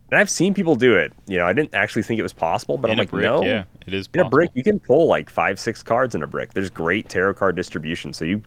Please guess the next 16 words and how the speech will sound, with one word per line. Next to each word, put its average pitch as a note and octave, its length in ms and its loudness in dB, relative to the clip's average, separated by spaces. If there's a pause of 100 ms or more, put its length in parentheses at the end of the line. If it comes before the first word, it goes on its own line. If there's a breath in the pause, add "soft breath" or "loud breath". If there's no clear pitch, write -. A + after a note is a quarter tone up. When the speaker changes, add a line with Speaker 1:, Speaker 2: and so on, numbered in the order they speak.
Speaker 1:
technically, B2+ 500 -2
if - 80 -6
you G2+ 60 -4
got F2+ 200 2
lucky F2 320 0
and D2+ 100 -6
got D2 180 -4
one E2+ 200 0
of D#2 100 -4
each D#2+ 240 -8
suit, - 340 -4 (560 loud breath)
you E2+ 60 -2
would E2+ 140 2
be D2 140 -2
able D2 260 -6
to. A#1 240 -10